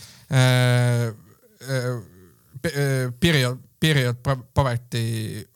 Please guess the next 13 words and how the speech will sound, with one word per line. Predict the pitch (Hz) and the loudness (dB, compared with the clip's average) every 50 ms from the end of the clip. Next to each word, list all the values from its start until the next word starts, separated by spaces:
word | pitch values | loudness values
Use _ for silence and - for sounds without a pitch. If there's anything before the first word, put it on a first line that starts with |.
| _ _ | _ _
on | - 123 120 117 113 113 113 110 104 98 92 95 95 - _ _ _ _ _ _ _ _ _ _ _ _ _ | -2 0 0 0 0 -2 -2 -4 -6 -8 -10 -12 -16 -18 _ _ _ _ _ _ _ _ _ _ _ _ _
üleüldse | 135 135 131 131 131 131 - - 127 117 117 117 | 0 2 2 2 2 0 -2 -2 -2 -2 -2 -4
üks | 120 - - | -6 -8 -4
kõige, | - 131 123 123 117 117 113 110 110 135 - - _ _ _ _ _ _ _ _ _ | -4 -2 0 0 0 0 -2 -4 -10 -16 -20 -20 _ _ _ _ _ _ _ _ _
üks | 185 165 - - 151 | -6 -6 -6 -6 -4
väga | 156 156 160 160 147 127 127 | 0 0 0 2 2 0 2
räige | 131 135 131 123 113 123 120 | 2 2 0 0 0 0 0
ühiskondlik | 120 120 120 - 120 113 113 113 - | 0 0 0 -2 -6 -8 -8 -8 -8
fenomen, | - 120 113 107 107 107 107 107 101 87 101 98 78 98 113 127 131 127 | -8 -6 -6 -6 -6 -6 -8 -8 -10 -14 -18 -18 -18 -18 -16 -14 -12 -10
mida | 123 131 123 123 123 | -6 -4 -2 -2 -2
tuleks | 117 120 117 117 107 - - | -2 -4 -6 -8 -8 -10 -12
nagu | - 120 120 | -10 -10 -8
täie, | 117 - 127 120 117 113 110 | -6 -4 -4 -4 -4 -4 -6